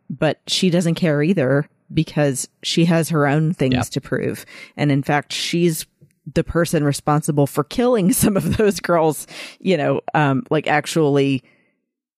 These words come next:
Speaker 1: coming out and stabbing May, for example.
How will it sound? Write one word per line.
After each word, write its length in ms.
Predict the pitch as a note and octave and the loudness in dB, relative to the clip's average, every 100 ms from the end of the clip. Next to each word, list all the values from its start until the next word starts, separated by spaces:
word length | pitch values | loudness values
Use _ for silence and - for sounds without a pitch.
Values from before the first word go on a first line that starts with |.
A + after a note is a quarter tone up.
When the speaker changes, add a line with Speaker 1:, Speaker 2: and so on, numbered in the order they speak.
| _ _ D2+ - | _ _ -20 -6
Speaker 1:
coming 300 | - E3+ D#3 | 0 2 2
out 140 | D3 C#3 | 2 0
and 160 | C#3+ | 0
stabbing 580 | - - D3+ D3 C#3+ C3 | -2 0 0 0 0 0
May, 300 | C3+ C3+ C3+ | 0 0 -4
for 240 | - A2+ | -6 -6
example. 640 | - - C3 C3 - B2+ | -4 -4 -4 -4 -4 -4